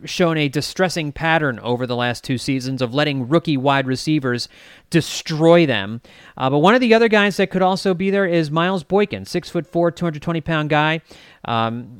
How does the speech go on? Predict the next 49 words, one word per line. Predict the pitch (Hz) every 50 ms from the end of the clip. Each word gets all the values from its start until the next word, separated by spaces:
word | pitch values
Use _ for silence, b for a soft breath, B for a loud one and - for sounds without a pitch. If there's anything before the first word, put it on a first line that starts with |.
| 139
he's | - 175 180 165
a, | 170 135 -
he's | 165 165 170 170
a | 156
guy | 139 160 156 156 156
who | 156 160
could | - - 156 143 135 B B B B B
make | 147 160 165 160 -
some | - 175 156 147
plays | - 165 156 156 151 143 131
down | - 160 151 151 151
the | 147 139
field. | - - 151 156 160 160 156 135
He | 143 139 127 - 147
hasn't | 131 170 190 214 220 185
done | - 196 190 185
much | 175 175 190 196 - -
yet | 165 135 123 -
for | - 143
the | 127 120
Ravens | 127 123 123 117 120 117 -
so | - 127
far | - - 127
this | 120 120 113 - 135
year. | 131 123
Ten | - - 170 170 156
catches | 160 156 151 151 - 160 147 131
for | - - 139 131 127 B B B B B B B
a | 123 135
hundred | 151 147 160
and | 143 147
eleven | 139 143 135 135 135
yards, | 135 135 135 127
and | 139 123
he | 123
hasn't | 131 143 135 135 131
gotten | 120 139 127 123 135
in | 139 127
the | 120 120 127
end | 139 147 135
zone. | - 127 113 113 110 B B B B B B B -
Uh, | - 120 131 139
really, | 156 156 156 165 180 185 175 160 151 156 143
uh, | 135 139
the | 135 139 147
guys | 135 160 160 170 175 143 156
you're | 156 143
worried | 139 147 156 170 170 160
about | 143 127 127 117 117 113